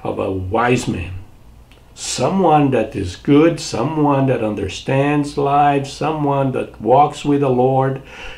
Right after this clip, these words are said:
It's better to heed, to pay attention in what they have to say, than to go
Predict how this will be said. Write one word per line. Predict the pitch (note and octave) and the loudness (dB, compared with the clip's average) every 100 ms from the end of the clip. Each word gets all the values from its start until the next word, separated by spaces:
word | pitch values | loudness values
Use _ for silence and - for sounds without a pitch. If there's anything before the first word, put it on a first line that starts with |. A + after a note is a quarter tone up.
| - | -2
It's | D3+ B2 - | 2 2 -2
better | G#2+ G2 B2+ C3 B2+ B2 B2+ B2+ - - | -4 4 6 6 4 2 0 -4 -20 -12
to | - G#2+ G#2+ G#2 - - | -6 -4 -4 -8 -20 -20
heed, | - C#3 C3+ A#2 - | -4 0 2 0 -4
to | - | -8
pay | - D3+ F3+ | -2 2 4
attention | E3+ - D3 C3 - - | 4 4 4 4 2 -4
in | G2 G2+ | -6 -6
what | G#2 A#2 A#2 | -4 -4 -4
they | C3 C3+ | 0 2
have | A#2+ A#2 - | 0 -4 -8
to | A2+ | -10
say, | - - G#2 - - - - - - - - - - - - - | -10 -12 -14 -18 -20 -20 -20 -20 -20 -20 -20 -20 -20 -20 -20 -18
than | - A2+ G2+ | -6 -4 -2
to | A2+ | -2
go | A#2 G#2+ A2 A2 | 0 2 2 0